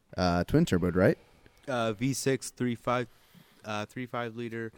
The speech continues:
Speaker 1: Oh,
Speaker 2: twin turbo, yes.
Speaker 1: beautiful. And Mikey Mike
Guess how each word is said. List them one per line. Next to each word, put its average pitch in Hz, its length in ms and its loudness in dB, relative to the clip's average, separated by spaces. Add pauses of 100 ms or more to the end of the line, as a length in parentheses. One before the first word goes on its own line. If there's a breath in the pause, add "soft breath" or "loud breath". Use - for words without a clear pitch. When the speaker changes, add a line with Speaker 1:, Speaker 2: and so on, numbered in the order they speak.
(180)
Speaker 1:
Oh, 131 340 8
Speaker 2:
twin 107 120 0
turbo, 90 340 -4
yes. 87 340 -12
Speaker 1:
beautiful. 101 760 2 (440)
And 110 480 6
Mikey 113 520 6
Mike 113 440 4